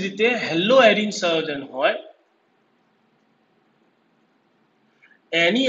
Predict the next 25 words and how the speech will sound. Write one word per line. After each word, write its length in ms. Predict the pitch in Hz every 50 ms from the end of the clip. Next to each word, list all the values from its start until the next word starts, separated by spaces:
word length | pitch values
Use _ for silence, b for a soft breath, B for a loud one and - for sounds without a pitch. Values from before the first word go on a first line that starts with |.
| 226
અંદર 260 | 208 180 156 151 160 - - - - _ _ 143
જો 80 | - 214 208 233
પ્રથમ 280 | 233 226 233 269 277 262 -
તબક્કો 340 | 254 247 254 226 254 254 240 - -
થયો 200 | 175 170 175 - - -
તો 60 | - - - - 180
અસમ 220 | - - 269 277 262 214
વિભાજન 460 | 202 160 165 175 165 156 165 160 156 139 -
થઈ 160 | 147 165 202 233 - b b b b b _ - 151 135
જે 100 | - 196 214 214
બને 220 | 247 254 240 214 185 - 165 165
એને 140 | 175 220 - - - - _ _ -
ફિનાઇલ 380 | - 170 170 170 170 185 233 277 269 -
કેટાયન 420 | - 175 - - 151 143 151 160 - -
કહેવાય. 440 | 165 135 127 127 143 151 160 160 - - - - _ _ _ _ _ _ _ _ _ _ _ _ _ _ _ _ _ _ _ _ _ -
બતાવી 340 | 175 180 - 208 202 175 151
દો, 80 | - - - - 160
બતાવી 500 | 175 185 196 190 - 226 214 208 208 202 170
દો, 80 | 160 160 160 - - _ 156
બતાવી 520 | 156 165 175 175 - - 190 185 180 165 156
દઈએ 240 | 156 156 156 160 160 147
આપ 80 | - _ _ _ B B B B B B _ _
કે 120 | - 285 240 170 170 208 233 - - - - _ _ _ _ _ _ _ _ _ _ _ _ _ _ _
આવી 240 | - 160 165 190 202 196
રીતે 180 | 196 - 202